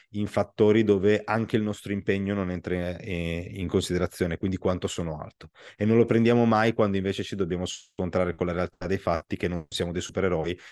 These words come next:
e non possiamo sconfiggere qualsiasi situ-, situazione si, si presenti davanti a noi. E ho fatto un reel, perché ne ho parlato nel mio seminario,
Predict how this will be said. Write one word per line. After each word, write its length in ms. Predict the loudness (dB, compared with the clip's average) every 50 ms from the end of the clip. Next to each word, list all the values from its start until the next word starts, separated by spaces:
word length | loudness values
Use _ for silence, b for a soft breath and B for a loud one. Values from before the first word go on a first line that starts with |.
| B B
e 60 | -8
non 120 | -8 -6 -4
possiamo 540 | -4 -6 -6 -6 -8 -6 -4 -2 0 0
sconfiggere 720 | -2 0 0 0 0 0 0 -2 -2 0 0 0 0 0 0
qualsiasi 400 | -2 -4 -4 -4 -6 -6 -6 -8
situ-, 180 | -6 -8 -8 -8 -8
situazione 520 | -6 -6 -2 -2 -2 -2 -2 -4 -4 -4
si, 320 | -4 -2 -2 -2 -2 -2
si 140 | -4 -6 -10
presenti 300 | -10 -8 -8 -8 -10 -8 -6
davanti 300 | -6 -6 -6 -4 -6 -6
a 20 |
noi. 240 | -4 -4 -6 -8 -12 B B B B B B
E 80 | B 2
ho 60 | 2
fatto 540 | 4 4 2 4 6 6 6 6 4 0 -2
un 100 | -2 0
reel, 420 | 2 4 2 4 4 4 2 0 0
perché 180 | -4 -6 -6 -4
ne 80 | -6 -4
ho 20 |
parlato 260 | -4 -4 -6 -4 -4 -4
nel 120 | -4 -4
mio 100 | -4 -6
seminario, 640 | -6 -6 -6 -4 -2 0 0 0 -2 -2 -4 -6